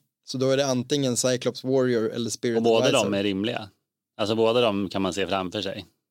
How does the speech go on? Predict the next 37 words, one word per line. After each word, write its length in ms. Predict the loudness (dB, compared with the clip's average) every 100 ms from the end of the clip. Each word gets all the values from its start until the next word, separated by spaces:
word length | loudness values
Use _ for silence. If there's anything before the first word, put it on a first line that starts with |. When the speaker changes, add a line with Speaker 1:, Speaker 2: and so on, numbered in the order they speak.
| _ _ _
Speaker 2:
Så 120 | -4
det 100 | 0
är 100 | 0
kanske 220 | 0 0
en 80 | 0
kuggfråga 360 | 0 -2 0 -2
att 60 |
det 60 | -2
faktiskt 240 | -4 -4
är 220 | -2 0 0
Cyclops. 500 | 0 0 -4 -6 -4
Du 100 | -2
sa 120 | 0
Cyclops 400 | 2 0 -2 -6
Warrior. 280 | -6 -4 -6
Men 100 | -8 _ _ _ -6
jag 120 | -2
tror 100 | 0
faktiskt 140 | 0 0
det 100 | 0
är 80 |
den. 200 | 0 -4
Det 80 | -2
lite 160 | 0 2
känns 120 | 0
som 80 | 0
en 80 | 0
kuggfråga, 420 | -2 -2 -4 -4
men 40 |
jag 120 | -6
tror 120 | -6 -6
det 80 |
är 80 | -6
det. 160 | -8 -12 _ _ _ _ _ _ _ _ _ _ _ _
Speaker 1:
För 100 | -2
Cyclops 420 | 2 2 0 -2
Warrior 580 | 2 4 4 4 2 0